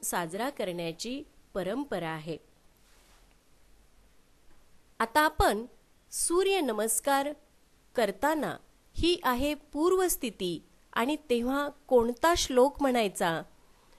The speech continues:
कोणती स्थिती असावी, हे जाणून घेतोय. हे आहे प्रणामासन, पाय जुळलेले,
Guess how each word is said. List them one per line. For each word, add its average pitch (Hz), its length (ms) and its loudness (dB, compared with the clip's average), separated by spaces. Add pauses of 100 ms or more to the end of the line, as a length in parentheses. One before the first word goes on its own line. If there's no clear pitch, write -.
(340)
कोणती 294 480 2
स्थिती 311 480 -2
असावी, 202 560 0 (600)
हे 240 340 0 (420)
जाणून 175 360 -2
घेतोय. 247 380 -2 (440)
हे 247 120 0
आहे 202 300 -2
प्रणामासन, 180 880 -2 (480)
पाय 175 320 2
जुळलेले, 175 840 -4